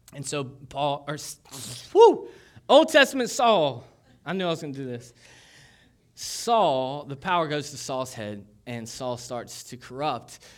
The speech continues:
Um, and so here's, here's our second lesson. Listen humbly is the first one. The second one is listen obediently.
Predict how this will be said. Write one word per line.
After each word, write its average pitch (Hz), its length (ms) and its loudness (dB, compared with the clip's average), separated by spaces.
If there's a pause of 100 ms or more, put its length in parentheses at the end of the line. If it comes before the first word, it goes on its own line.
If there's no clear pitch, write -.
(380)
Um, 117 520 -10 (100)
and 135 100 -12
so 135 260 -6
here's, 135 440 -8
here's 143 240 -10
our 131 100 -10
second 120 640 -12
lesson. 110 500 -12 (840)
Listen 156 320 -6
humbly 165 420 -4
is 156 100 -8
the 143 100 -8
first - 340 -12
one. 110 160 -12
The 113 60 -10
second 127 380 -10
one 117 180 -12
is 107 240 -14 (240)
listen 131 520 -12
obediently. 113 960 -14